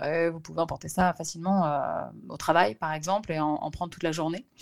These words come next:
Et puis, euh, on sait, hein, euh, il y a, il y a une vitamine qui est extrêmement importante, c'est la vitamine D trois, puisque si on a un déficit en vitamine D trois, ça aggrave la résistance à l'insuline. Donc, déjà,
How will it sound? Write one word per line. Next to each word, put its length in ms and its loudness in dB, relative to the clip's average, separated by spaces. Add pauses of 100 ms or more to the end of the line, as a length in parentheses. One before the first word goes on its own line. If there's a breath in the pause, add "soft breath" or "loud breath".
(300 loud breath)
Et 180 12
puis, 400 6
euh, 340 8
on 100 6
sait, 220 6
hein, 400 4
euh, 60 0
il 80 2
y 40 2
a, 40 0
il 80 2
y 40 6
a 40 8
une 100 8
vitamine 340 4
qui 100 0
est 20 2
extrêmement 320 2
importante, 340 -4
c'est 80 -4
la 80 -4
vitamine 420 0
D 140 6
trois, 340 2 (320 soft breath)
puisque 340 0
si 260 4
on 160 8
a 40 10
un 140 6
déficit 600 4
en 80 0
vitamine 400 4
D 120 4
trois, 220 -2
ça 240 0
aggrave 560 4
la 100 0
résistance 600 -4
à 120 2
l'insuline. 480 4
Donc, 200 0
déjà, 560 6